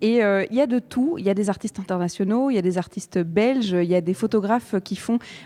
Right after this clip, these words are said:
vraiment de tout. Mais il y a un thème commun, euh, Still Life, qui a été choisi, euh, pour cette quatrième édition. Alors, on en parlait, euh, juste avant avec, euh, Lise, qui nous disait qu'il y avait un vrai parcours photo dans Bruxelles qui avait été créé.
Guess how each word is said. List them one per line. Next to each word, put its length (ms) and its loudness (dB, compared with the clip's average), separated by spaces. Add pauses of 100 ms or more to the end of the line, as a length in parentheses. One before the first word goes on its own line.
vraiment 340 2
de 160 4
tout. 240 0
Mais 60 4
il 60 2
y 40 2
a 160 0
un 160 2
thème 380 2
commun, 400 0 (280)
euh, 140 2
Still 480 0
Life, 340 0
qui 120 -4
a 20 2
été 160 -2
choisi, 460 0
euh, 40 0
pour 200 -6
cette 180 -8
quatrième 400 0
édition. 340 0 (280)
Alors, 200 2
on 120 2
en 80 2
parlait, 340 2
euh, 100 4
juste 280 0
avant 260 2
avec, 340 0
euh, 200 2
Lise, 560 2
qui 100 -4
nous 140 2
disait 240 0
qu'il 100 -2
y 40 2
avait 100 0
un 140 2
vrai 180 -2
parcours 400 -6
photo 400 0
dans 160 2
Bruxelles 380 0
qui 80 -4
avait 160 0
été 160 0
créé. 340 0